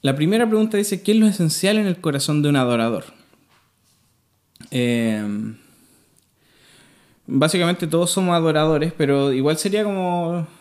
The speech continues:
eh, fome dar una respuesta así porque uno entiende también que, que, que claramente aquí la persona se está refiriendo a, a una persona que está ejerciendo algún rol de adoración en su iglesia.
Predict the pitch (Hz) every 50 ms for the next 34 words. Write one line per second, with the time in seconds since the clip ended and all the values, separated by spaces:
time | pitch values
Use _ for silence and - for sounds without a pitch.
0 | - - 165 135 131 127 127 127 - - - 170 175 190 180 180 175 180 180 180
1 | 175 175 165 170 - 185 180 - 180 - - 214 202 208 190 196 - 175 170 170
2 | 170 165 165 160 - - - - - - - - - - 165 165 165 156 151 147
3 | - 160 160 175 175 175 165 170 170 175 170 170 - 151 143 135 123 117 117 -
4 | - - - 120 113 113 107 101 104 90 82 - 110 117 - _ _ _ _ _
5 | _ _ _ _ _ _ _ - - 127 120 135 135 143 147 151 151 151 165 143
6 | 143 147 143 139 135 139 143 135 131 - 135 - - 135 131 131 - - 127 117
7 | 131 131 135 131 131 135 135 131 127 127 - - 113 110 107 101 107 107 104 101
8 | 107 - - _ _ _ _ _ _ _ _ _ _ _ _ - 110 110 107 110
9 | 113 117 110 113 110 - 135 123 120 117 113 117 - _ _ - 127 123 127 131
10 | 135 - 147 - - - 135 127 131 127 123 123 120 117 120 113 117 127 131 127
11 | 117 120 127 127 131 131 123 120 117 113 113 117 113 117 117 - - 127 123 120
12 | - 135 131 139 139 131 - 143 147